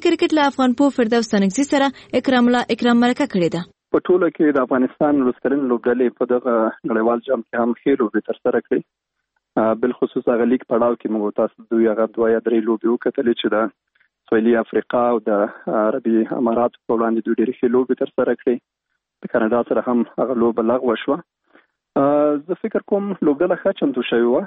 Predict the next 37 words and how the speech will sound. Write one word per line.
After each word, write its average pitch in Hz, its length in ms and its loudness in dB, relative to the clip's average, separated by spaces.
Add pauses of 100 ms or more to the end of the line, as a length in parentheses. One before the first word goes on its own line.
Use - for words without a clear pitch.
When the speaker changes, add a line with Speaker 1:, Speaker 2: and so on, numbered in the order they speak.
(160)
Speaker 2:
لوبغاړي 123 440 0
هم 143 100 -2 (100)
تر 123 140 0
یو 117 120 2
حده 135 240 -2
پورې 117 240 0
ښه - 140 -2
انتخاب - 400 -4
شوي 110 220 0
وو. 117 100 -2 (720)
آه، 113 160 2 (120)
ځکه 120 200 0 (160)
د 113 140 0
دوی 117 160 2
له 107 160 0
کارکردګۍ 120 560 -2
نه 123 100 2
موږ 110 280 0
تاسو، 117 240 -2 (100)
آه، 113 500 -2
دا 117 160 2
ویلی 120 320 2
شو. - 120 -6 (480)
ولې 143 120 4
یوازینی 160 540 0
مشکل 170 260 -4
موږ 147 180 -2 (120)
چې 127 100 2 (340)
تل 139 220 0
لرو، 123 220 0
آه، - 880 -4
بالخصوص 123 420 -2
دغه 117 220 0
نوي 127 220 2
ځوانانو 120 420 0
لوبډلو 110 420 -2
کې، 123 120 2